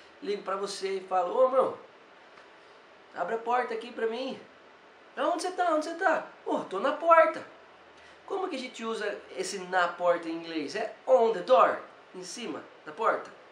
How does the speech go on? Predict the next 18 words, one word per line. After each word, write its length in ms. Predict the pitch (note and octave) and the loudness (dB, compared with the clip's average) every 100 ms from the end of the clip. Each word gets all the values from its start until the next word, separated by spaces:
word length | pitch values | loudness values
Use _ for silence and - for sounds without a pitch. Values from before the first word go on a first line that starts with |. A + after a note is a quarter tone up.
| - | -8
Não. 300 | D3 C#3 - - - - | -4 -4 -4 -16 -20 -18
É 80 | C#3 - | -18 -12
in 200 | B3 D#3+ | -10 -8
the 100 | E3+ | -6
door, 320 | D#4+ D4+ - - - - | 2 2 2 -8 -20 -14
dentro 360 | D#3 A3+ - - | 0 2 2 -4
da 140 | - C3 | -10 -6
porta? 380 | G3+ F#3 - - - - - | 0 0 -2 -14 -20 -20 -18
Também 400 | B2+ A#2+ B2 E3 | -12 -8 -2 -2
não. 200 | G3+ C#3+ - | -2 -4 -6
Então 260 | G3 G#3 A3+ | -10 -4 -2
é 160 | A#3+ - | -2 -4
at 340 | G3 F#3+ G3+ - - - | -2 -2 -2 -12 -20 -16
the 60 | |
door. 420 | - F3 D4+ - - - - - - - - - | -8 2 4 4 0 -14 -20 -20 -20 -20 -20 -20
"Please 300 | - D#4 D#4+ | -8 -2 -2
come 300 | - C#4+ C4+ | -2 -2 0
here. 320 | F4 E4 - | 2 2 0